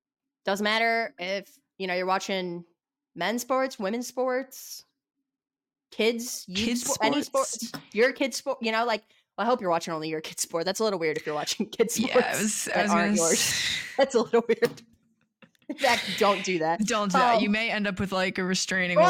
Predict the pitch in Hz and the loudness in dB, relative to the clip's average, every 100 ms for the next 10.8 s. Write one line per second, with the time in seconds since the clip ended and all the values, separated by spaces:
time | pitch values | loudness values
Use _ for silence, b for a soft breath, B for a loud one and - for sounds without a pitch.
0 | 285 165 156 135 113 104 196 208 B B | 6 4 0 0 -2 -2 -2 -4 B B
1 | _ _ _ _ - - 196 - 208 202 | _ _ _ _ -12 -6 -6 -6 -4 -4
2 | 208 220 - 214 233 240 247 277 262 247 | -4 -4 0 0 2 0 0 -2 -2 -2
3 | 247 247 220 214 214 247 180 196 226 _ | -2 -2 0 0 -2 -6 -6 -8 -10 _
4 | _ _ _ _ _ _ _ - 190 180 | _ _ _ _ _ _ _ -10 -8 -4
5 | 175 160 156 165 - _ _ _ 196 175 | -4 -4 -6 -10 -16 _ _ _ -14 -8
6 | 175 175 175 170 170 180 214 233 _ _ | -6 -4 -4 -4 -4 -4 -8 -16 _ _
7 | _ _ _ - 170 165 165 160 160 165 | _ _ _ -10 -6 -4 -4 -4 -8 -10
8 | - 165 - 185 170 156 - 170 165 170 | -16 -12 -8 -4 -2 -2 -2 -6 -4 -6
9 | 180 - 214 - 226 233 - 233 233 254 | -4 -4 -4 -2 -2 -2 -4 -2 -2 -2
10 | 240 254 254 139 - 107 80 | -2 -2 -2 -6 -8 -10 -10